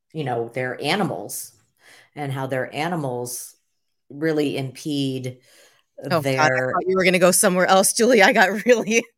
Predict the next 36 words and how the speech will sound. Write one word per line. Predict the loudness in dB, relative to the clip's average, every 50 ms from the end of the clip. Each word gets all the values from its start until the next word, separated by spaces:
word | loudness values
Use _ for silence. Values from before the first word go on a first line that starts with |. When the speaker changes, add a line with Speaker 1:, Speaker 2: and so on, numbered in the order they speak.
| -2 0
Speaker 2:
hurt. | 2 6
Speaker 1:
No, | 6 8 8 6
no, | 6 4 2 0
no, | 0 -2 -4 -4 -4
no, | -6 -6 -6 -6
no. | -6 -6 -6 -6 -6 -8 -10 -14 _ _ _
I | 2 4 4
Speaker 2:
Oh. | 6
Speaker 1:
mean, | 6 4 6 8
well, | 8 10 10
that's, | 10 8 6 4 0 0 4 4
I | 4
mean, | 4 4 2 0 0 0 0
again, | 0 4 6 8 8 8 6 4 2 -2 -8 -10 -8
being | -4 -4 -2 -2 -2
a | -4
therapist, | -4 -4 -4 -4 -4 -4 -4 -6 -6 -6 -6 -8
like, | -8 -8 -8
you | -10 -10 -2
have | 4 6 8 8 8 6
to | 4 2
be | 0 -2 -2 -2
Speaker 2:
Ooh. | -4 -6
Speaker 1:
okay | -6 -4 -2 -2 0 0
with | -2 -4 -8 -10 -10
whatever | -8 -8 -6 -4 -4 -6 -4 -4 -6 -6 -6 -6 -8 -10 -12
comes | -12 -10 -10 -12 -14 -14
your | -12 -12 -12 -10
way | -8 -4 -4 -4 -4 -4 -6 -8 -10
too. | -10 -8 -8 -6 -6
And, | -8 -8 -8 -12 -16 -20 -20 -20 -20 -20 _ _ -8
and | -6 -4 -4 -4 -6 -8 -10 -10 -8
you | -4 -4
have | -4 -4 -4
to | -8 -8
understand, | -8 -8 -8 -8 -8 -10 -12 -12 -12 -10 -10 -8 -8 -10 -12